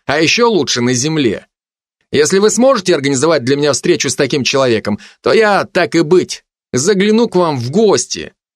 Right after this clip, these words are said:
А уж как дальше будут развиваться наши отношения, будет зависеть от ваших аппетитов. Не будете слишком сильно наглеть, и не исключено, что получите желаемое".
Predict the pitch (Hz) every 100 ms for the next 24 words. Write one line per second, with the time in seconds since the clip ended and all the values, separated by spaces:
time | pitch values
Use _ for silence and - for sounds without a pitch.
0 | _ _ - 110 123 - 131 123 165 202
1 | 214 214 196 180 170 180 - 165 156 151
2 | 143 147 131 147 123 113 107 175 156 160
3 | 165 - - - 147 151 175 - - 139
4 | 127 151 156 185 180 - - _ _ _
5 | - 175 220 277 214 214 214 233 - 185
6 | 214 196 175 170 156 220 220 - _ _
7 | _ - 143 190 190 - 135 123 131 185
8 | - 135 - 196 196 151 - - 123 131
9 | 120 98 92 85 60